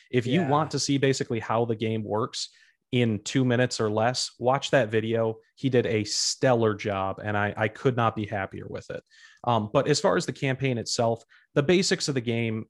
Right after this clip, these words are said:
Speaker 1: are actually pretty simple. The, the board that you see in front of you starts with a single wall on it,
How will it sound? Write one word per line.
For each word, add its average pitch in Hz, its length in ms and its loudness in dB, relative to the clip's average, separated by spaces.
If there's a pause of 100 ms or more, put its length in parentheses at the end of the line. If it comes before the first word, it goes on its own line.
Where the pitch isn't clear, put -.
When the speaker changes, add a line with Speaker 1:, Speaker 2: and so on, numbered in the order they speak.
Speaker 1:
are 131 120 2
actually 190 300 2
pretty 151 260 -2
simple. - 460 -6 (140)
The, 123 440 0 (560)
the 123 260 -4
board 160 340 4
that 170 100 -2
you 143 80 -4
see 135 180 -2
in 127 100 0
front 113 200 -2
of 107 60 -6
you 113 100 -6
starts 120 320 0
with 120 120 -6
a 113 60 -8
single 139 360 0
wall 107 260 2
on 110 160 -2
it, 156 80 -8